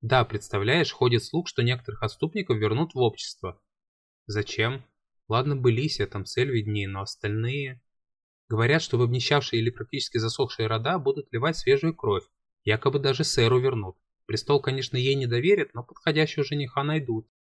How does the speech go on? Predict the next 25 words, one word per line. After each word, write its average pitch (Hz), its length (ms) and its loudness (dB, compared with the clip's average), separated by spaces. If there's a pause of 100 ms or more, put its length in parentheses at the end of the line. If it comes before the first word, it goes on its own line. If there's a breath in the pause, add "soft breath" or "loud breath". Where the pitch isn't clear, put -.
(380)
Бедный 151 360 4
тот 156 220 0
жених 139 260 0
с - 80 -4
Мегерой 127 400 4
жёнушкой, 104 640 -4
а 107 80 -8
в - 60 -16
том, 123 120 -2
что 120 140 -6
княжна 117 360 0
начнёт 113 340 -2
отыгрываться 110 460 -2
на 110 40 -12
семье 113 300 -2
будущего 113 340 -6
супруга, 185 440 -2
я 127 160 2
практически - 460 -8
не 123 100 -2
сомневалась, 120 760 -4
характер 104 460 -2
у 92 40 -4
неё 92 240 -4
такой. - 540 -10